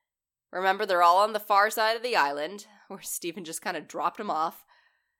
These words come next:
And all the Pokeballs are back at camp.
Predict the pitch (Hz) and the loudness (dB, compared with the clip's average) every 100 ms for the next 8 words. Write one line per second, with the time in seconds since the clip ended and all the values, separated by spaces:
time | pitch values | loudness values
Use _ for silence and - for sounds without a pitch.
0 | _ _ 220 226 226 214 - - 214 202 | _ _ -4 -2 -4 -8 -2 0 0 0
1 | 320 330 440 269 196 196 202 190 185 196 | 0 0 -4 0 0 0 -2 0 0 -2
2 | 180 - 233 285 330 | -8 -8 -6 -6 -6